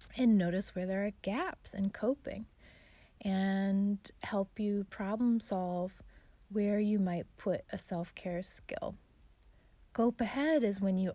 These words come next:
already know what you would like to do instead, so what would go in that place. And if you're trying to reduce harmful patterns or, or behaviors,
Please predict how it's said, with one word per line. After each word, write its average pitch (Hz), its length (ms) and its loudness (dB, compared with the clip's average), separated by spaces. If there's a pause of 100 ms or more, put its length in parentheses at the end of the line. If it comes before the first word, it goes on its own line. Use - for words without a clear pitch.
already 254 500 0
know 254 300 2
what 190 420 0
you 196 180 -4
would 185 180 -4
like 170 360 -4
to 208 100 -8 (140)
do 170 400 -2
instead, - 720 -6
so 196 160 -8
what 180 260 -4
would 196 200 -6
go 165 220 -2
in 170 120 -2
that - 240 -8
place. - 540 -10 (880)
And 190 300 2
if 202 100 -2
you're 208 100 -2
trying 226 300 2
to 254 100 0
reduce 214 880 0 (400)
harmful 208 460 0
patterns 208 680 0
or, 180 60 -10 (280)
or 202 140 0
behaviors, 214 840 0